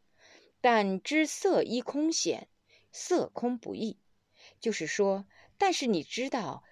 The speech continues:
色是依附在空上显出来的。比如说，我们刚才坐在这儿，坐在这儿，我们站在这整个物体的中间，那么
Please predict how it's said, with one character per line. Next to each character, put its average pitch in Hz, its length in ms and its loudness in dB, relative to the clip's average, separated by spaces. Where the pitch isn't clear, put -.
色 - 520 -4
是 - 200 -2
依 294 200 4
附 277 200 0
在 180 200 -2
空 311 320 0
上 180 280 -6
显 - 380 -2
出 - 160 -6
来 - 220 -8
的。 - 140 -12
比 202 120 -10
如 170 220 0
说， 226 360 2
我 226 180 4
们 196 120 4
刚 330 240 0
才 160 380 -2
坐 311 300 -2
在 151 160 -8
这 160 140 -6
儿， - 240 -8
坐 339 260 0
在 143 140 -8
这 - 140 -10
儿， - 160 -12
我 226 160 4
们 233 140 6
站 330 240 2
在 202 280 2
这 220 200 0
整 170 340 -2
个 240 200 2
物 302 220 0
体 - 180 -6
的 - 120 -10
中 226 300 4
间， 233 320 0
那 311 140 4
么 233 220 4